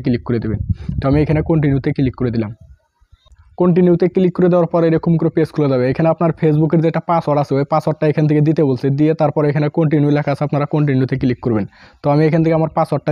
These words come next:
দিয়ে দিতেছি। তো দেখেন এখানে আমার যেটা Facebook-এর password ছিল পাসওয়ার্ডটা আমি দিয়ে দিলাম। দিয়ে দেওয়ার পর আপনারা কী করবেন, এখানে continue লেখা আছে,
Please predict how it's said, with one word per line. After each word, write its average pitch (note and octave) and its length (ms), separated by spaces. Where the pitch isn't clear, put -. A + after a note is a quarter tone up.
দিয়ে D3+ 180
দিতেছি। A#2 280
তো - 120
দেখেন D#3+ 240
এখানে F3+ 180
আমার F3 180
যেটা F3 220
Facebook-এর E3+ 440
password F3 360
ছিল D3+ 100
পাসওয়ার্ডটা D#3 380
আমি D#3+ 160
দিয়ে E3 180
দিলাম। C3 180
দিয়ে D#3+ 160
দেওয়ার D#3 180
পর D#3 140
আপনারা D#3 260
কী E3 140
করবেন, D#3 280
এখানে D#3 160
continue D#3 420
লেখা D3 180
আছে, - 80